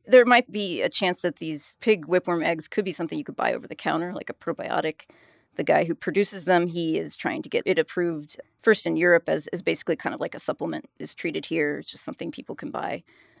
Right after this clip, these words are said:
Um, there aren't a lot of regulations. So he's trying to get it through. So you, just like you go to the medicine shop and buy probiotic or vitamin D, you could buy these little refrigerated, um, glasses of worm eggs. That'd be interesting. But, um, so that, that could happen. And then,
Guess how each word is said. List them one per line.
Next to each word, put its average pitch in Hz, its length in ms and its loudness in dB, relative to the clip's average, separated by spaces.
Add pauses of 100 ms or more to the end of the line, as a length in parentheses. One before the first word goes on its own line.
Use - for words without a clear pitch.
(100)
Um, 156 140 -2
there 165 100 -2
aren't 160 140 -6
a - 40 -10
lot - 140 -4
of - 80 -8
regulations. - 600 -8
So 165 280 0
he's 165 200 -8
trying 226 180 4
to 196 60 0
get 170 140 6
it 160 100 -2
through. 170 340 -2
So 160 180 0
you, 151 300 -4
just - 200 -10
like 160 140 0
you 156 80 -6
go 165 140 4
to 165 60 2
the 160 60 -2
medicine 160 340 -2
shop 151 300 -2
and 151 160 -2
buy 143 380 -2 (480)
probiotic 165 600 6
or 156 80 -4
vitamin 160 440 4
D, 160 80 -6 (160)
you 156 100 -4
could - 160 -14 (180)
buy 160 260 0
these - 200 -10
little 151 220 -8 (680)
refrigerated, 160 720 -4 (420)
um, - 220 -10
glasses 147 520 -4
of 110 180 -18
worm 165 220 -2
eggs. - 260 -10
That'd 156 140 -6
be 151 60 -10
interesting. 151 520 -4
But, 160 160 0
um, 160 320 -2 (400)
so 226 160 6
that, 214 240 6 (100)
that 240 160 6
could 277 160 8
happen. 208 400 6
And 185 220 0
then, 180 380 2